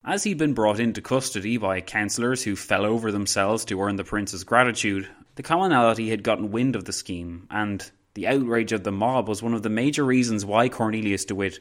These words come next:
still languished in one of the Netherlands' most notorious prisons.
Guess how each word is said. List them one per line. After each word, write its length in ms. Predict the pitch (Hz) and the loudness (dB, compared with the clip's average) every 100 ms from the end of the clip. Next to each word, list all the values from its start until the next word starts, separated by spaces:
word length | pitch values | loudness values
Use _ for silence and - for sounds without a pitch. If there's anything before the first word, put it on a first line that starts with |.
| _ | _
still 320 | - - 127 165 | -10 -4 0 2
languished 640 | 185 190 180 98 92 - | 2 2 2 -2 -4 -4
in 140 | 113 | -2
one 80 | 113 | 0
of 100 | 120 | 0
the 80 | 127 | 2
Netherlands' 680 | 123 120 117 110 107 101 - - _ | 2 2 2 0 -4 -8 -12 -20 _
most 400 | 113 123 127 - | -2 0 0 -4
notorious 640 | 123 135 - 117 135 123 - | -4 -2 -2 0 2 0 -2
prisons. 560 | - 147 101 85 - | -2 -2 -2 -10 -12